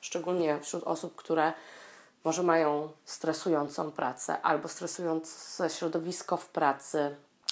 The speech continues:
czy przełożonego, to już kilka dni przed powrotem do pracy zaczynają o niej myśleć.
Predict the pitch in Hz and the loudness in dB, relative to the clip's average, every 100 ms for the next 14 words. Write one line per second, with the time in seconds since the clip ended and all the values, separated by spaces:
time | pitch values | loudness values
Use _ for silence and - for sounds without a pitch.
0 | - 214 202 190 180 170 156 143 233 262 | 0 0 2 4 4 6 4 8 8 6
1 | - - - - 208 247 277 - - _ | -2 -18 -2 6 8 8 4 2 -12 _
2 | - 240 233 190 170 175 175 - 226 - | -4 -4 2 2 2 2 0 0 -2 0
3 | 180 160 160 151 143 220 226 180 180 185 | 2 2 2 -2 0 0 0 0 0 2
4 | 190 - 180 190 180 - - - - | 4 4 2 4 4 4 -2 -6 -8